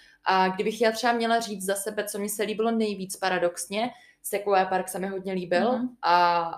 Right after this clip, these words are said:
Speaker 1: překvapivě mě i docela zaujalo to Las Vegas, jako skrz ty shows, že já to mám ráda.
Speaker 2: Jo.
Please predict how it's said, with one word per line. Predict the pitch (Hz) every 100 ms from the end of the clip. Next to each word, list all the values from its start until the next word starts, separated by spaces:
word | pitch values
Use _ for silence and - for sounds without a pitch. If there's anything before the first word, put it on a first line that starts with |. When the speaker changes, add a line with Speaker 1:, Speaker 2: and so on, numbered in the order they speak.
| -
Speaker 1:
překvapivě | - 269 302 302 269 254
mě | 254 247 247
i | 196
docela | 220 226 240
zaujalo | 233 214 220
to | 226
Las | 220 208
Vegas, | 185 185 - -
jako | -
skrz | 196 208
ty | - 214 -
shows, | 175 202
že | 180
já | 190
to | 185
mám | 202 208
ráda. | 170 -
Speaker 2:
Jo. | 190